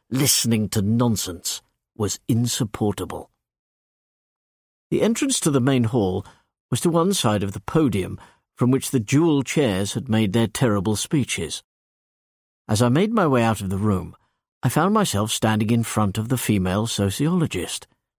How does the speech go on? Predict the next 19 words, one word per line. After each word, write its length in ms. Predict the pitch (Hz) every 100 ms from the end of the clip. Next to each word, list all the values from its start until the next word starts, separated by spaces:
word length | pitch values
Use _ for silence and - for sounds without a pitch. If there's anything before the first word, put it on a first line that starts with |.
| _ _ _ _ _ _ _ _
Under 180 | 123 170
the 100 | 240
circumstances, 840 | - 110 92 87 107 92 - 127 - - - _
I 140 | 135
felt 240 | 131 170 160
it 100 | 151
incumbent 800 | 160 147 - 208 190 139 117
on 220 | 101 107 101
me 180 | 101
to 140 | 104 120
say 200 | 131 123
something 440 | - 123 101 110
about 280 | 101 92 -
her 180 | 104 101 -
talk. 500 | - 160 85 - - _ _ _ _ _ _ _ _ _ _
In 100 | 170
a 40 | 220
professional 520 | 190 151 131 - 104
context, 760 | 107 101 107 101 - - -